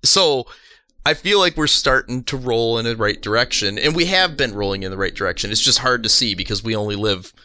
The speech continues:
maybe a hundred years. So it, you don't see that change in your lifetime, but I know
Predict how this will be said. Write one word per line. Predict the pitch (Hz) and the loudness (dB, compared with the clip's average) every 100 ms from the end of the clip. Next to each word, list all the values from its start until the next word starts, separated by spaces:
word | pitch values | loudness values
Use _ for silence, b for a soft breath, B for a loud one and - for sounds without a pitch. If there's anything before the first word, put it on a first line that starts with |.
| b b b | b b b
maybe | 104 107 107 104 | -2 0 2 0
a | |
hundred | 104 110 104 | 0 -2 -4
years. | 104 98 78 - - - _ | -2 -2 0 0 0 -2 _
So | - 151 110 | 0 2 4
it, | 110 - - | 2 -4 -2
you | 127 | 0
don't | 151 - | 2 2
see | - 180 | 2 2
that | 139 - | 0 0
change | 147 151 123 | 0 0 -2
in | 113 | -4
your | 104 | -2
lifetime, | 110 123 - 87 90 | 0 0 0 -4 -2
but | 101 | 0
I | 113 151 | 2 2
know | 156 123 135 117 82 85 | 0 0 0 0 -4 -10